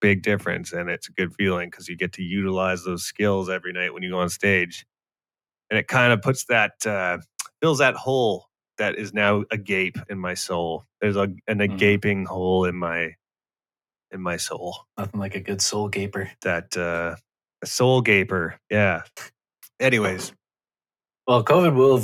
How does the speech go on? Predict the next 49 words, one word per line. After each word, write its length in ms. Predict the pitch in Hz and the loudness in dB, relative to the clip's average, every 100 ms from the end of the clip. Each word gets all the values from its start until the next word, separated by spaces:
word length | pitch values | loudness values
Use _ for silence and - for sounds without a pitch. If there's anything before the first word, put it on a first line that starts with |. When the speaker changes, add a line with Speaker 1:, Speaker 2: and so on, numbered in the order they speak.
| 110 | 0
Speaker 2:
will 220 | 113 123 | 2 4
be 160 | 113 107 | 4 2
over 200 | 104 98 | 2 0
eventually. 540 | 95 90 - 90 90 - | -4 -6 -8 -10 -16 -10
Comedy 280 | - 104 104 | -4 -2 0
will 180 | 98 98 | -2 -6
be 100 | 98 | -6
back. 360 | 90 87 - - _ _ _ _ _ _ _ _ | -8 -10 -14 -20 _ _ _ _ _ _ _ _
Speaker 1:
Yeah, 240 | 127 123 101 - _ - | 4 4 4 -4 _ -2
yeah. 240 | 117 101 - _ _ _ _ _ _ _ - | 2 2 -2 _ _ _ _ _ _ _ 2
But 280 | 139 - _ _ | 2 2 _ _
it's 160 | 123 - | -8 -4
been 180 | 160 156 | -4 2
good. 240 | 156 165 | 4 4
I've 120 | 160 | 4
been, 200 | 139 123 - _ | 2 0 -6 _
we've 140 | 139 | -2
been, 460 | 139 135 135 131 123 | 0 0 0 0 0
I've 140 | 120 123 | 0 0
been 100 | 127 | 2
trying 220 | 131 131 | 4 6
to 40 | 120 | 4
stay 260 | - 120 | 4 2
creative. 460 | 110 120 110 110 120 | 2 0 2 2 2
We, 120 | 117 | 0
I 20 | 110 | 0
mean, 160 | 110 | 0
this 120 | 104 101 | 0 -4
podcast 640 | - 110 107 107 104 - | -4 -2 -2 -2 -4 -4
is 60 | 101 | -10
a 60 | |
bit 260 | 101 107 104 | -4 -2 0
of 80 | 101 | 0
an 60 | 98 | 2
outlet. 380 | 98 90 107 92 | 4 4 4 4
We've 140 | 104 | 4
been, 440 | 104 104 104 - | 4 4 0 2
uh, 300 | 87 101 98 98 | 6 8 8 8
me 220 | 110 104 | 8 8
and 160 | 101 | 6
some 160 | 95 110 | 4 4
of 80 | 101 | 4
the 100 | 98 | 6
other 260 | 101 98 90 | 6 6 4
Kelowna 440 | 104 104 104 98 | 0 2 2 0
comedians 460 | 104 104 98 104 95 | 0 2 2 0 -2
have 120 | 92 | -2
been, 280 | 95 90 90 | -2 -2 -4
uh, 220 | 87 87 | -4 -4